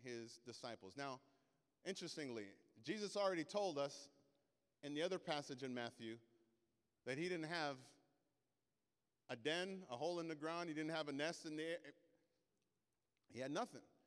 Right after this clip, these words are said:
So you ask, "Why is Jesus always over other people's house eating?" He didn't have his own house. <laughs> Right? Incredible. And neither did his, and his disciples left their houses to follow this nomadic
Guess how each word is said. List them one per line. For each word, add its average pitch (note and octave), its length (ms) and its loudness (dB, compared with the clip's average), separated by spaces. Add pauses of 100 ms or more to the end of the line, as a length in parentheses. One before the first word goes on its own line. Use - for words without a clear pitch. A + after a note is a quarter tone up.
(140)
So - 100 0
you E3+ 100 6
ask, E3 200 4
"Why G3+ 240 2
is B3 100 2
Jesus G3+ 300 -4
always G3+ 260 4
over G3 240 0
other B3+ 160 6
people's C#3+ 320 0
house C3 260 0
eating?" A#2+ 300 -2 (720)
He E3+ 80 8
didn't G3+ 160 4
have A#3+ 140 8
his B3 100 2
own E4+ 200 12
house. D3 380 2
<laughs> - 1600 -20
Right? G#3+ 240 10 (2500)
Incredible. D3+ 680 4
And F#3+ 180 2
neither A#3+ 240 4
did A#3+ 160 2
his, B3 160 0
and F#3+ 180 2
his F3+ 80 -4
disciples G3+ 560 2
left A#3 280 4
their C4+ 180 10
houses D#3+ 600 4 (1000)
to D#3+ 100 0
follow G#3+ 560 6
this F3 180 0
nomadic G3 560 2